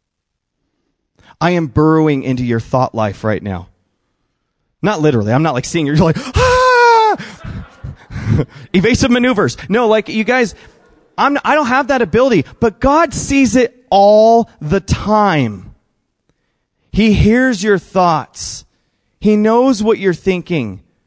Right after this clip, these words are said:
Are we bold enough to pray the prayer that David did in Psalm one thirty-nine when he said, "Seek, search me and know me. Try me and know my thoughts"? Next time you're being tempted to sin, I want you to say that out loud. "Try me and know my thoughts.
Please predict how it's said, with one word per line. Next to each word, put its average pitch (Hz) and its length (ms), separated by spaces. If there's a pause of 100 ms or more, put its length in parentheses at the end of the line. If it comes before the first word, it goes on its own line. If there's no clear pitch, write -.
(800)
Are 190 120
we 247 160
bold 202 340
enough 240 240
to 220 100
pray 196 380
the 190 100
prayer 202 300
that 180 160
David 175 300
did 214 120
in 202 100
Psalm 190 280
one 202 160
thirty-nine 190 600
when 202 120
he 196 100
said, 170 360
"Seek, - 600 (240)
search - 720
me 214 180
and 185 160
know 185 220
me. 202 240 (140)
Try 220 380
me 240 180
and 185 200
know 214 240
my 220 240
thoughts"? 190 680 (1000)
Next 196 220
time 226 400 (420)
you're 208 160
being 214 240
tempted 196 400
to 175 60
sin, 160 360
I 165 120
want 180 240
you 165 60
to 151 80
say 165 240
that 147 160
out 139 140
loud. 131 220
"Try 160 260
me 175 140
and 151 80
know 143 120
my 139 140
thoughts. - 560